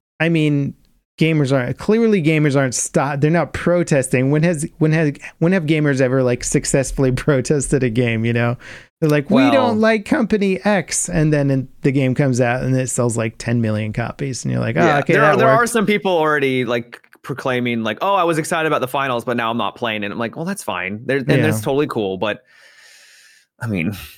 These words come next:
Speaker 2: <sighs> okay. So,
Speaker 1: Yeah,
Speaker 2: we'll
Speaker 1: it
Speaker 2: see.
Speaker 1: probably won't. Yeah. I just hope the game comes out with, uh, we played it and had some bugs. We,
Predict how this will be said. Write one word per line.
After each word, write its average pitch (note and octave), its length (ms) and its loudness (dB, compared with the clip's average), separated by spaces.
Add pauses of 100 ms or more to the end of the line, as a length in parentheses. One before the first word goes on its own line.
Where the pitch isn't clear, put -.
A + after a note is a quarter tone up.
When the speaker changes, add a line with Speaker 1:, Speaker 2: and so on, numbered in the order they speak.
(120)
Speaker 2:
<sighs> - 340 -16
okay. F#2 360 -4 (380)
So, F#2+ 280 -4 (460)
Speaker 1:
Yeah, C3 420 2
Speaker 2:
we'll G#3 100 2
Speaker 1:
it - 80 0
Speaker 2:
see. A#3 60 2
Speaker 1:
probably D#3 220 4
won't. C#3 220 -2
Yeah. D3+ 320 2 (380)
I G#3+ 80 0
just A#3 200 -2
hope G#3 140 -2
the F3+ 80 0
game D3 260 2
comes C3+ 280 0
out A#2+ 460 0 (100)
with, A#2+ 480 0 (160)
uh, B2+ 200 0
we C#3 200 2
played C#3+ 280 2
it B2 80 0
and A#2+ 100 -4
had B2 200 0
some C3 160 2
bugs. A2 460 0
We, A2+ 300 2